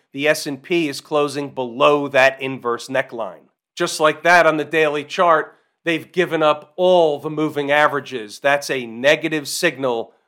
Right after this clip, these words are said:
at least. Same routine on the weekly chart. If they start closing below all those moving averages again after recapturing them, that's certainly a negative sign nonetheless. Monthly chart.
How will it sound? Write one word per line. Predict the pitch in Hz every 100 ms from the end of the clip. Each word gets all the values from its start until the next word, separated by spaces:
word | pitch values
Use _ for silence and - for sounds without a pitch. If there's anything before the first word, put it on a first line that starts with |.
| _ -
at | 135 127
least. | 139 131 - - _ _ _
Same | - 165 151
routine | 151 156 - 190 175 156
on | 143
the | 131
weekly | 120 196 208 190 185
chart. | - 147 139 139 - _ _
If | 156 156
they | 147 143
start | - 170 160 -
closing | - 180 180 165 165 139
below | 147 160 156 151 -
all | 151 180 185
those | 180 165 151
moving | 175 151 143
averages | 165 220 202 160 135
again | 139 147 139 135 _ _ _
after | 180 190 - 185
recapturing | 160 156 135 185 208 214 175 147 143
them, | 131 131 131 _ _ _ -
that's | 160 165
certainly | - - 190 190 151 143 139
a | 139 135
negative | 123 123 147 151 156 147
sign | - 170 151 135 113 110 101 _ _ _
nonetheless. | 120 131 123 107 110 104 - - - _ _ _ _
Monthly | 165 240 240 196
chart. | 180 156 123 85